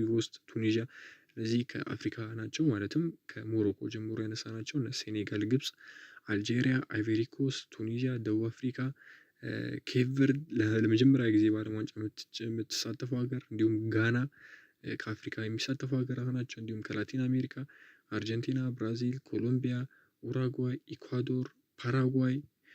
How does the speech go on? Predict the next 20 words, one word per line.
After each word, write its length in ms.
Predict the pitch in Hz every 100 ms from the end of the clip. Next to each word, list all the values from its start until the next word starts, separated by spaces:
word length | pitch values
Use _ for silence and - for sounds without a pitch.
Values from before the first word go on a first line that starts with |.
| - _ -
እነዚህን 340 | 110 107 113 117 -
መመልከት 440 | 113 117 117 -
ችለናል። 440 | - 117 110 120 151 - - _
እ፣ 100 | 107 107 104 92 85 - - -
ከአውሮፓ 1080 | - 120 120 120 - _ - 135 147 143 143
ደግሞ 180 | 139 139
ስንመለከት 720 | 135 139 135 135 135 - 135
እነ 120 | 107 107 104
ኒውዚላንድ፣ 680 | 104 120 123 123 123 127 127 _ - _ _
ፈረንሳይ፣ 640 | - 117 120 - 117 120 120 -
ክሮኤሽያ፣ 560 | - 117 127 127 127 120 120 120
ፖርቹጋል፣ 800 | - 117 117 - 131 127 127 127 117 101
ኖርዌይ፣ 500 | 107 127 127 127 127 - - - _ _
እ፣ 100 | 110 110 113 -
እንዲሁም 320 | - 113 120
ትናንትና 460 | 117 120 120 120 123 120 127 131
በሰፊ 760 | - - - - - - 110 -
ጎል 160 | 127 123
ልዩነት 340 | 120 120 120
ያሸነፈችው፣ 640 | 120 - 120 113 120 -